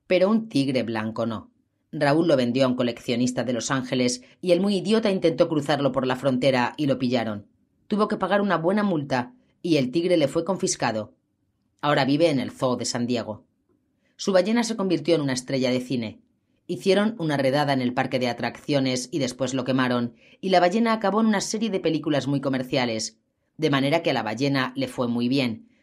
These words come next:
aunque Adán hace tiempo que no ve películas.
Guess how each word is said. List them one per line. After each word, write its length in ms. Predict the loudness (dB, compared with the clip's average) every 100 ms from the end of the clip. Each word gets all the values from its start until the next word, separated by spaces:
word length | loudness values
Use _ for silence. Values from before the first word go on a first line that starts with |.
| _
aunque 260 | -2 -2 0
Adán 300 | 4 4 4
hace 180 | 2 -2
tiempo 420 | 0 0 2 0
que 100 | 0
no 100 | 0
ve 100 | 2
películas. 720 | 2 0 0 -2 -4 -4 -8